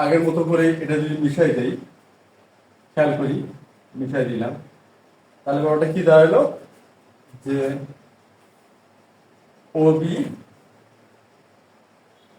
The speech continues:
সিডি কে ও বিন্দুতে সেট করে, ও বিন্দুতে সেট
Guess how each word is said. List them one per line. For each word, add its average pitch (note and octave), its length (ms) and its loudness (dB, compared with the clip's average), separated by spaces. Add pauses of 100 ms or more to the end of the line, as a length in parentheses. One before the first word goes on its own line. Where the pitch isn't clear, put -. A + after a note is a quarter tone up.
(840)
সিডি D#3 440 -4 (100)
কে C#3 140 -2 (1800)
ও - 20 -2 (140)
বিন্দুতে D#3+ 380 -2 (100)
সেট C#3 160 -8 (120)
করে, - 200 -14 (2000)
ও - 20 -12 (160)
বিন্দুতে C3+ 420 -10 (2000)
সেট - 300 -4